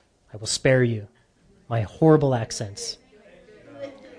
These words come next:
I can't do it. I, I literally can't do it. He said, <laughs> "Get in the chopper." No.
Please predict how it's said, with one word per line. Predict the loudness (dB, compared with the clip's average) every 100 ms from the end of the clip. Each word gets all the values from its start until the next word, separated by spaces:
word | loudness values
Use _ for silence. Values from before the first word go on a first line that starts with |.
| -20 -20 -20 -20 -20 -20 -20 -20 -20 -20 -12 -6
I |
can't | 0 2 2
do | 2 -2
it. | -4 -6
I, | -2 0
I | 2
literally | 4 6 6 4 2 -6 _ 0
can't | 2 2 0
do | -4
it. | -4 -8 _ _ _ _ _ _ _ -20 _ _ _ _
He | 4 4
said, | 6 4 4 -2 _ _ _ _ _ _ _ _ -20 -20 -18 -18 -18 -18 -18 -18 -20 -20 -20 -20 -20 -20 -20 -20 -20 -20 _ _ _ _ _ _ _ _
<laughs> | -12 -12 -14 -20 -20 -12 -12 -10 -6
"Get | -4 0
in | 2
the | 2
chopper." | 0 -4 0 0 0
No. | -6 -6